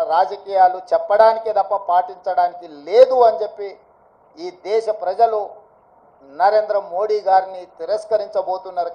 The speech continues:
కాబట్టి భారతీయ జనతా పార్టీ ఇప్పటికైనా ఏక వ్యక్తి, అదేవిధంగా అప్రజాస్వామికంగా వ్యవహరించే తీరును మానుకోవాలి, ప్రజలిచ్చిన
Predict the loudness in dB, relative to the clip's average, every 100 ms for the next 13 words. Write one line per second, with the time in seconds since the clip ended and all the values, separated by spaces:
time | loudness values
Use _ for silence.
0 | -2 0 -2 -6 -16 -20 _ _ _ _
1 | _ 2 4 4 -2 -8 -4 -2 8 8
2 | 8 4 4 -6 -12 -16 _ _ _ _
3 | _ _ -18 -8 4 4 6 6 6 4
4 | 0 0 -8 _ _ _ _ _ _ _
5 | _ -8 2 2 4 2 0 -4 -6 -6
6 | -8 _ _ _ _ _ _ _ _ _
7 | _ -2 6 6 6 2 4 6 4 2
8 | -10 -8 -8 -4 -4 0 0 0 0 0
9 | 0 -6 -6 -8 0 2 2 -2 -8 -14
10 | -16 -16 -8 -8 -6 -4 -4 -4 -4 -4
11 | 0 -2 -4 -10 -14 _ _ _ _ _
12 | _ _ _ _ _ _ _ 0 2 2
13 | 0 -6 -8